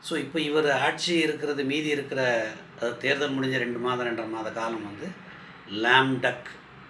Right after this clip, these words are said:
கவர்மெண்ட், அதாவது எந்த ஒரு பாலிசி டெசிஷன் எடுக்க முடியாது, அப்படி நிறைய ஒப்புக்கு சப்பானிங்க மாதிரி இருந்து ஆட்சி நடக்குது. அதாவது அன்றாட நடக்கிறது நிக்காம போகணும், அவ்வளவுதான். மேஜர் பாலிசி டெசிஷன் எதுவும்,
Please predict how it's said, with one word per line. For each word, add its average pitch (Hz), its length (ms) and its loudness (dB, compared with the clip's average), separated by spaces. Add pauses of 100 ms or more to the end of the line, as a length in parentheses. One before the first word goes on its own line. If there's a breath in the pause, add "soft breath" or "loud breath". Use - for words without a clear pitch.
கவர்மெண்ட், 92 360 -2
அதாவது 110 320 -2
எந்த 123 240 2
ஒரு 117 200 2
பாலிசி 117 400 -2
டெசிஷன் 123 200 -4
எடுக்க 117 260 -4
முடியாது, 98 540 -4 (480 loud breath)
அப்படி 101 180 -10
நிறைய 117 340 -4 (380 loud breath)
ஒப்புக்கு 131 380 0
சப்பானிங்க 113 460 2
மாதிரி 120 180 0
இருந்து 107 540 -2
ஆட்சி 107 260 -6
நடக்குது. 90 320 -10
அதாவது 95 280 -8 (360 loud breath)
அன்றாட 120 340 4
நடக்கிறது 113 520 -2
நிக்காம 101 380 -4
போகணும், 107 160 -10
அவ்வளவுதான். 90 400 -12
மேஜர் 120 300 -2
பாலிசி 113 380 -4
டெசிஷன் 101 380 -6
எதுவும், 95 360 -10